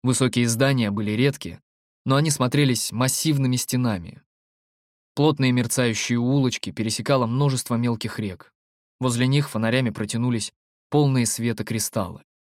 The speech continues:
Небо казалось ночным, едва заволоченным фиолетовой дымкой. Одну пятую занимало перекошенное на бок кольцо, внутри которого находилась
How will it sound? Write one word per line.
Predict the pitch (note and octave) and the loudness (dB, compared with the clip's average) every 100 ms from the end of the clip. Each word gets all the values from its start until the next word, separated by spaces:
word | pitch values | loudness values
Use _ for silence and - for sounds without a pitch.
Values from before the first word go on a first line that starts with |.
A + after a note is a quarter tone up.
| _ _ _ _ _ _ _ _ - | _ _ _ _ _ _ _ _ -2
Небо | D#3 C3+ | 0 2
казалось | B2+ A#2 B2 A2+ - | 2 2 0 0 -2
ночным, | A2 - D3 A#2+ F#2+ _ _ _ _ _ _ | -4 -2 -2 -2 -6 _ _ _ _ _ _
едва | C#3 C#3+ D3+ D#3 | 2 4 4 4
заволоченным | C3 B2+ B2 - D3 A#2+ | 2 2 0 2 2 0
фиолетовой | G#2 A#2+ A#2+ A2+ A2 A2+ | 0 0 2 0 0 -2
дымкой. | A#2 C3+ G#2 F2 F2+ - _ _ _ _ _ _ | 0 0 -2 -8 -16 -20 _ _ _ _ _ _
Одну | C#3 B2+ D3 | -2 2 2
пятую | C#3+ D3 C#3+ A2 | 4 2 0 -2
занимало | A2+ C3+ D3+ C#3 | 0 2 2 2
перекошенное | G#2+ B2 B2 D3 - A#2+ A#2 A2 | 0 -2 0 0 0 -2 0 0
на | A2 A#2+ | 0 -2
бок | A2 - | -2 -4
кольцо, | A#2 A2+ - F#2 F#2+ _ _ | -4 -4 -8 -10 -14 _ _
внутри | B2+ A#2 A2 A2+ | -4 -2 -2 -2
которого | A2+ C#3+ B2+ G#2+ | 0 2 2 0
находилась | G#2+ B2+ B2+ B2+ G#2+ | -2 0 2 0 0